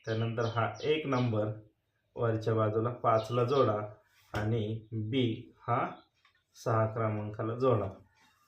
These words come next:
मग अशा प्रकारे आपण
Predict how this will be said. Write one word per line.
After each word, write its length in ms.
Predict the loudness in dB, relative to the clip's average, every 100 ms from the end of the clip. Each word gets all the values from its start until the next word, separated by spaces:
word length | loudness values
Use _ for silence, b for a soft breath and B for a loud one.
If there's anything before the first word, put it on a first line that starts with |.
| -20 -20 -20 -20 -20 -20 -20 -20 -20 -20 -20 0
मग 100 | 6
अशा 280 | 6 8 6
प्रकारे 840 | 8 6 10 10 10 6 0 -12 _ _ -4
आपण 520 | 2 6 6 4 -4